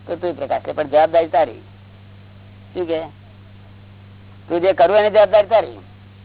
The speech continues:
કારણ કે મારે દાન આપવું છે, તે તારી જવાબદારી. શું? એટલે તમારી જોખમદારી પર તમે કરો. તમે જ પ્રોજેક્ટર છો.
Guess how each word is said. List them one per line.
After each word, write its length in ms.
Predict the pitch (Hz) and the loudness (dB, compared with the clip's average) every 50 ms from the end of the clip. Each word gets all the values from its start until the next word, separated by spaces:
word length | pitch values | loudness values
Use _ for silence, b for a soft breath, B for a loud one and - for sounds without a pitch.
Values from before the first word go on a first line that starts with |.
| - - - - - - - - - - - - - - - - - - - - - | -20 -20 -20 -20 -20 -20 -20 -20 -20 -20 -20 -20 -20 -20 -20 -20 -20 -20 -20 -10 -6
કારણ 100 | - 170 | -4 -4
કે 60 | 165 | 0
મારે 200 | 175 170 175 180 | 2 2 2 4
દાન 200 | 180 180 180 185 | 4 4 4 4
આપવું 260 | 190 185 - - 190 175 | 4 0 0 -2 -8 -8
છે, 140 | - 196 | -8 -8
તે 160 | 180 - 214 220 | -8 -8 -6 -2
તારી 220 | 214 208 202 208 | 0 0 0 0
જવાબદારી. 400 | 190 190 185 170 156 151 139 135 127 127 135 - - - - - - - - - - - - - - - - - - - - - - - | -2 -4 -4 -4 -6 -10 -12 -12 -16 -20 -20 -20 -20 -20 -20 -20 -20 -20 -20 -20 -20 -20 -20 -20 -20 -20 -20 -20 -20 -20 -20 -20 -20 -14
શું? 260 | - 180 185 185 175 170 - - - - - - - - | -10 -10 -10 -10 -12 -14 -20 -20 -20 -20 -20 -20 -14 -12
એટલે 140 | 151 170 160 - - - - - - - - - - - - | -10 -10 -10 -12 -18 -20 -20 -20 -20 -20 -20 -20 -20 -12 -8
તમારી 360 | 139 139 165 190 214 262 247 | -4 2 2 4 4 2 0
જોખમદારી 440 | 220 226 190 202 214 214 214 202 202 | -4 -4 -4 -4 -2 0 0 -2 -2
પર 120 | 180 202 | -2 -6
તમે 240 | 190 190 190 185 185 | -6 -4 -4 -4 -4
કરો. 180 | 175 190 185 185 | -4 -4 -6 -4
તમે 300 | - 175 156 160 240 233 | -4 -4 -2 0 0 -2
જ 80 | 220 | -2
પ્રોજેક્ટર 560 | - 208 190 185 175 220 208 185 - 220 214 | -2 -2 -2 0 0 -2 -4 -2 -2 -4 -2
છો. 340 | - 214 220 226 226 220 214 | 0 0 0 2 2 0 -2